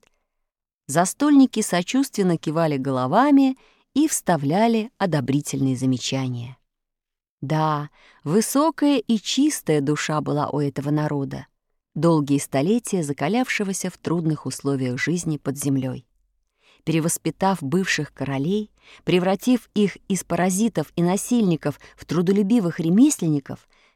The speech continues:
деликатные сограждане ни словом, ни звуком не хотели напоминать им о прошлом,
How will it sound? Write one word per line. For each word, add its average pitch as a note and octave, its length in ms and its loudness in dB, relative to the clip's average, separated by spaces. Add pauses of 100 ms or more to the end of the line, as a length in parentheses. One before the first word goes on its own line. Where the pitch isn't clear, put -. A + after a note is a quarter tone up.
(100)
деликатные C#4+ 600 2
сограждане B3 920 4
ни B3+ 260 4
словом, C#3+ 600 -4 (120)
ни B3+ 260 4
звуком A3 600 -2 (260)
не E3+ 120 2
хотели G3+ 500 -2
напоминать C#3 600 -2
им C#3 120 -8
о - 100 -10
прошлом, C3+ 520 -8